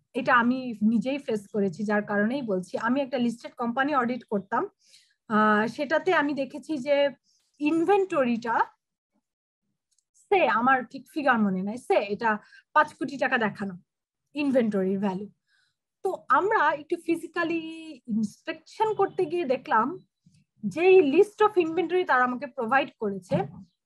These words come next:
ম্যাক্সিমামই ইনভেন্টরি তাদের মাটির নিচে, মানে অনেক আগে কেনা পাইপ, স্ক্রু, নার্স, পার্স,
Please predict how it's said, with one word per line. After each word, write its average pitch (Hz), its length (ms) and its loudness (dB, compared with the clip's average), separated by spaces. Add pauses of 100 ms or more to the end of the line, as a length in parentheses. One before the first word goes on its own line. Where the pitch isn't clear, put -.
(100)
ম্যাক্সিমামই 427 680 4
ইনভেন্টরি 339 520 2
তাদের 285 260 0
মাটির 269 420 -2
নিচে, 196 260 -4
মানে 262 320 -2 (280)
অনেক 403 680 2
আগে 254 320 2
কেনা 220 640 -2 (140)
পাইপ, 247 500 4 (380)
স্ক্রু, 240 520 -4
নার্স, 226 540 0 (160)
পার্স, 220 440 2